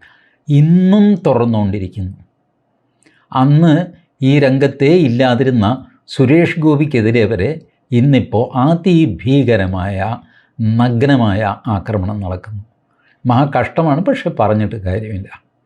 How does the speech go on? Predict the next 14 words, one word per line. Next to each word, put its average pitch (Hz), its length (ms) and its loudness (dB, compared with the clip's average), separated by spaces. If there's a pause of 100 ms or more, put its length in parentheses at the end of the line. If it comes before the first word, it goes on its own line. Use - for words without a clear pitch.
(720)
ഈ 160 180 4
ഇതിൽ, 123 480 0 (600)
ആ, 120 340 0
ഇവരുടെ 156 340 2
ക്വാളിഫിക്കേഷൻ, 131 920 -2 (500)
പ്രധാനമന്ത്രി 120 640 0
നരേന്ദ്രമോദിയുടെയും 110 1120 2 (360)
സ്മൃതി 135 380 0
ഇറാനിയുടെയും 110 800 2 (460)
ക്വാളിഫിക്കേഷൻ 135 840 0 (100)
അന്വേഷിച്ച് 113 580 0 (180)
തപ്പി 123 460 -2
ആൾക്കാർ 104 460 -2 (240)
ഇറങ്ങി. 92 320 -2